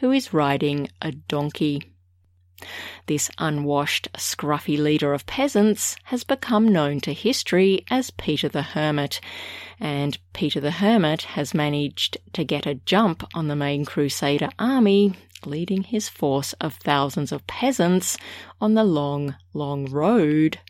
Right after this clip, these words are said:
to the Holy Land. Now, Peter the Hermit is one of the more interesting characters in the Crusades. His crusade,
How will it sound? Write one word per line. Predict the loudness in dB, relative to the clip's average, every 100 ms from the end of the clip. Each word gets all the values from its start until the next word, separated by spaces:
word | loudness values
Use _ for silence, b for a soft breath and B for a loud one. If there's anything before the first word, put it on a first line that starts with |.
| -16
to | -6 -4 -2 -2
the | -4
Holy | -8 -4 -2 0 0
Land. | 0 0 -2 -4 -10 _ _ _ _ _ _ _ _ _ _ _ -20 B B B B B 0
Now, | 2 2 -4 -14
Peter | -2 -2 0
the | -2 -2
Hermit | 0 0 2 0 -2 0
is | 0 0
one | -2 -2
of | -2
the | -2
more | 0 -2 -2
interesting | -4 -2 -6 -4 -4
characters | -4 -2 0 0 4 6 6 4 0 -6
in | -4 -4
the | -4
Crusades. | 0 0 0 0 2 2 0 -4 -12 -12 _ _ _ _ _ -20 B B B B
His | -2 -2
crusade, | 0 2 2 2 4 6 6 4